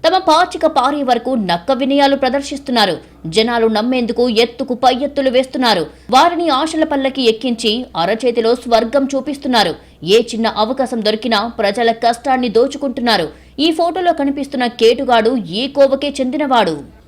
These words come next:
కేంద్ర ప్రభుత్వం ఇస్తున్న ముద్ర రుణాల పేరుతో ఏకంగా వందల కోట్లు కొల్లగొట్టాడు. ఏపీ, తెలంగాణలో వందల కొద్ది బ్రాంచ్లు ఏర్పాటు చేసి స్కామ్‌కు తెరలేపాడు. నిరుద్యోగులు, మహిళలు, రైతులే టార్గెట్గా వసూళ్ల పర్వం జరిపించాడు.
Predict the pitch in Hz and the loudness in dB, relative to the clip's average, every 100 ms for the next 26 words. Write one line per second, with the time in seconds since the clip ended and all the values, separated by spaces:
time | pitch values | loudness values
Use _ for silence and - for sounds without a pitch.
0 | - - 330 359 339 269 262 277 277 247 | -6 2 2 4 2 2 -2 0 0 0
1 | 233 226 240 208 180 202 262 233 233 233 | -2 0 0 2 0 2 2 2 2 2
2 | 226 220 214 220 233 196 185 233 240 220 | 4 4 4 4 2 2 2 0 0 2
3 | 226 190 180 220 240 240 240 254 269 277 | 2 2 -2 -2 0 0 2 0 0 -2
4 | 247 277 277 277 220 170 - - - 175 | -2 0 0 2 2 2 -4 -14 -6 2
5 | 214 233 226 226 226 226 247 240 233 220 | 4 4 0 -2 0 0 0 0 0 2
6 | 233 180 214 247 254 240 226 233 190 214 | 0 2 0 2 0 2 0 -2 0 0
7 | 254 254 262 202 240 262 262 247 240 233 | 0 -2 -2 2 2 2 -2 0 0 0
8 | 247 247 277 254 262 269 - 269 277 269 | -2 -4 -2 -2 -2 -4 -4 0 0 2
9 | 220 170 - - - 240 294 349 269 302 | 2 2 -4 -14 -12 -2 0 0 2 4
10 | 285 262 254 220 226 247 262 226 240 202 | 4 2 2 0 0 0 2 2 0 0
11 | 196 233 254 233 220 226 247 247 214 226 | 0 0 0 0 2 0 0 0 0 2
12 | 233 175 196 220 247 233 240 247 269 247 | 2 0 -2 -2 2 2 2 0 0 0
13 | 233 254 285 247 220 | -2 -2 -6 0 2